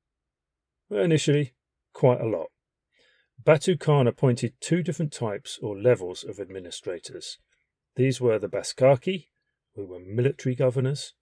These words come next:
and Darugi, or civilian governors. And both of them took stock via a census to make sure that things were run as smoothly as possible.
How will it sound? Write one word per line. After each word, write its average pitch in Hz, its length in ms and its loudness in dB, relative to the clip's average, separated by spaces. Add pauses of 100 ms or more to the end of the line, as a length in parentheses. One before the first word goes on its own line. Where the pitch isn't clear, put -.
(320)
and 101 280 -12 (140)
Darugi, 107 640 0 (220)
or 90 240 -10
civilian 98 600 -4
governors. - 540 -18 (840)
And 95 260 -14
both 151 320 4
of 123 100 -4
them 127 240 0
took - 280 -8
stock - 360 4 (320)
via 98 200 -4
a 90 80 -8
census 127 680 -4 (340)
to 104 100 -14
make 104 220 -6
sure 95 340 -6
that 92 180 -10
things 107 400 -6
were 104 120 -8
run 87 320 -8 (360)
as 113 120 -4
smoothly 95 560 -2 (140)
as - 100 -20
possible. 82 480 -6